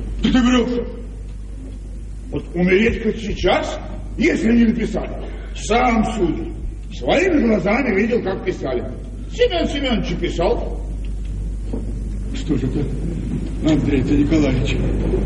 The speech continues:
Speaker 1: Господи, ты, да ты врешь, проходимец ты, а такая!
Speaker 2: Зачем врать, суд? Сам своими ушами слышал, как читали.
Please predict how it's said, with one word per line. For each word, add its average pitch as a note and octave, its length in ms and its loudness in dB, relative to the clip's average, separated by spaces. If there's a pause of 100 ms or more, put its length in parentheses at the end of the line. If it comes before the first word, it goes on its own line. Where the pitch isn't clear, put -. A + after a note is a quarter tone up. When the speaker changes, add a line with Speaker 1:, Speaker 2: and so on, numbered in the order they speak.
(360)
Speaker 1:
Господи, - 480 4 (800)
ты, F#3+ 300 2 (440)
да C4 140 4
ты D4 80 4
врешь, C#4+ 480 4
проходимец E4 1120 2
ты, D#4 100 -2
а E4+ 240 4
такая! D4+ 680 0 (480)
Speaker 2:
Зачем A#3 800 4
врать, B3 480 4 (140)
суд? F3+ 360 0 (960)
Сам - 640 0 (440)
своими G#3+ 480 4
ушами A#3 380 0
слышал, A3+ 440 0
как G3+ 220 -2
читали. - 440 -2